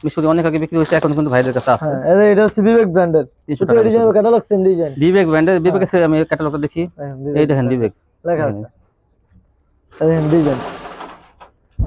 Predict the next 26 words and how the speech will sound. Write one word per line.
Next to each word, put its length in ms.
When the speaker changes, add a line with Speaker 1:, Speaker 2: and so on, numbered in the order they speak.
Speaker 1:
বিবেক 240
Speaker 2:
এগুলো 160
Speaker 1:
এগুলো 120
Speaker 2:
হচ্ছে 180
এই 80
সপ্তাহের 280
মধ্যে 140
নতুন 300
ডিজাইন। 280
Speaker 1:
হাতা 160
লাগানো। 320
Speaker 2:
হুম। 420
Speaker 1:
এই 60
যে 60
গলা, 300
গলা 280
এবং 140
প্যানেল 240
কাজ। 160
Speaker 2:
আর 100
প্রতি 280
সালোয়ার 360
হবে 100
সুতি 220
সালোয়ার। 340
Speaker 1:
তাই? 200